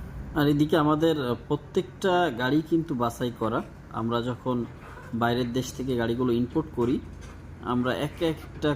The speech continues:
করে আপনার বাছাই করে গাড়ি কিনি, আমরা কোনো লটে গাড়ি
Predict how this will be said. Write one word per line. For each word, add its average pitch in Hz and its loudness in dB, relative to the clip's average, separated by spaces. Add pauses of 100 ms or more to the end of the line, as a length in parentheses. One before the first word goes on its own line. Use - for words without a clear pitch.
করে 131 2
আপনার 123 -2
বাছাই 120 -2
করে 127 0
গাড়ি 117 0
কিনি, 117 0 (380)
আমরা 113 0
কোনো 117 0
লটে 120 2
গাড়ি 117 0